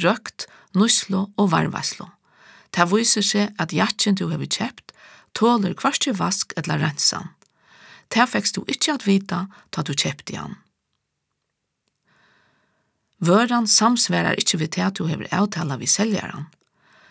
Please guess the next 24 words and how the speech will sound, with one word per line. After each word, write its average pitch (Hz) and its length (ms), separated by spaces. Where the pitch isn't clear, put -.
Tú 240 160
hevði 185 240
bílagt 214 480
eina 147 160
svarta - 420
suklu, - 520
men 208 160
fekst - 440
eina 208 200
grøna. 226 540
Vøran 220 560
høskar 220 340
seg - 160
ikki - 220
til - 100
endamáli, 180 640
og 240 80
ein 214 200
tílík 202 440
vøra 185 320
vanliga 165 480
verður 226 240
nýtt - 240
til. - 160